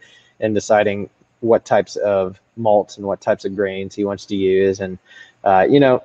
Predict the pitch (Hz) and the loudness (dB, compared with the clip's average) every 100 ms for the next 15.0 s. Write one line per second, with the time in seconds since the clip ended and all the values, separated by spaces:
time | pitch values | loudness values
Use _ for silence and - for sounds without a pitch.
0 | - - 143 139 - 123 113 120 120 - | -10 -4 0 2 2 0 2 0 -2 0
1 | 110 104 101 101 127 123 113 107 - 110 | 2 4 2 -2 -4 -2 0 -2 -2 -6
2 | 107 101 98 95 - 107 95 98 - _ | -4 -2 0 -2 -2 -4 -4 -6 -10 _
3 | _ _ _ - - 151 147 135 117 - | _ _ _ -10 2 6 6 6 2 -4
4 | _ _ _ - 165 160 135 131 135 131 | _ _ _ 2 2 2 -2 0 0 2
5 | 120 104 - _ _ - 139 135 - 113 | -2 -4 -10 _ _ -2 -2 -2 -4 -4
6 | 107 110 120 110 95 104 120 117 117 113 | -2 -4 -2 -2 -6 -2 0 0 -2 -8
7 | - 113 110 101 101 - - - 123 113 | -6 -2 -2 -2 -6 -10 -8 -2 -2 -2
8 | 110 98 101 104 101 98 95 107 104 107 | -4 -4 -4 -4 -6 -4 -2 -2 -2 -8
9 | 98 104 104 110 107 107 104 101 101 - | -6 -4 -4 -4 -2 -2 -2 -4 -4 -10
10 | _ _ _ 123 117 107 101 117 110 98 | _ _ _ -2 -2 -2 2 4 6 4
11 | 98 _ 113 101 95 101 104 107 101 104 | 0 _ -6 -2 -2 0 2 2 2 0
12 | 104 101 101 101 95 107 101 95 98 - | 0 -2 -4 -6 -4 -4 -2 -2 -2 -8
13 | _ 95 92 - 104 - - 123 104 98 | _ -6 -4 -2 -2 -2 2 4 4 0
14 | 104 98 110 107 98 113 104 104 104 - | -6 -2 -2 -2 -4 -4 -2 -2 -4 -8